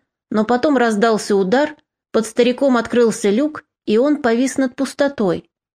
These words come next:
Воцарилась тишина. Никто не произнес ни звука, когда ноги старика задергались, рот раскрылся, губы раздулись и посинели.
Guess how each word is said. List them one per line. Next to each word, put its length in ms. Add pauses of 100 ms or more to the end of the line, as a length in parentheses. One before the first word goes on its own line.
(440)
Воцарилась 680
тишина. 600 (920)
Никто 380
не 140
произнес 520
ни 120
звука, 460
когда 320
ноги 260
старика 460
задергались, 800 (260)
рот 260
раскрылся, 720 (280)
губы 300
раздулись 640
и 60
посинели. 680